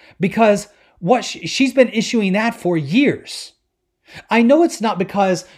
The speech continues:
of the studies that she's actually been quoting or the experiences that she's had, because she has m-, data around the world to back her up. And you have no right as a pharmacy to deny a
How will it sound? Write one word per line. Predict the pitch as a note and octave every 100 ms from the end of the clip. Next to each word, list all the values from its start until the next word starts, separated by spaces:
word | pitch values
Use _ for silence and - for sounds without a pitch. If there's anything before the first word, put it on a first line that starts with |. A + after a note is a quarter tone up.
| -
of | F#3 F3+ D#3+
the | D#3+ F3
studies | - A#3 B3+ G#3
that | G3 -
she's | - F3
actually | F#3 - F3
been | E3 D3
quoting | - C4+ A3+ F3+
or | F3
the | E3
experiences | D#3+ - - A#3 A3+ F3 E3+ C#3+
that | D#3
she's | E3 D3+
had, | F3+ A3+ F3
because | E3+ F#3 - -
she | - - A#3+
has | A3 -
m-, | E3+ E3+ - E3+ D#3+
data | F#3 A3 A#3+ G#3
around | F3 D#3+ G3 A3
the | E3+
world | D#3+ B3 G#3
to | D#3+
back | - E3+ F#3
her | F3 E3
up. | A#3+ G#3+ - - _ _ _ _ _ _ _
And | D#3
you | F3+
have | F3 B2+
no | D3+ F#3
right | D#3+ A3 D3+ - - - _ _ _ _ _ _ _ _ _ _ _ _ _
as | D3+ E3 D#3 - -
a | D3+ D3 C#3 C3 _ _ _ _ _
pharmacy | _ - G3 G#3 D#3 - F2 F2 _ _ _ _ _ _ _ _
to | - D#3
deny | B2+ C3+ D#3 E3+ D#3+ D3 -
a | C3+ C3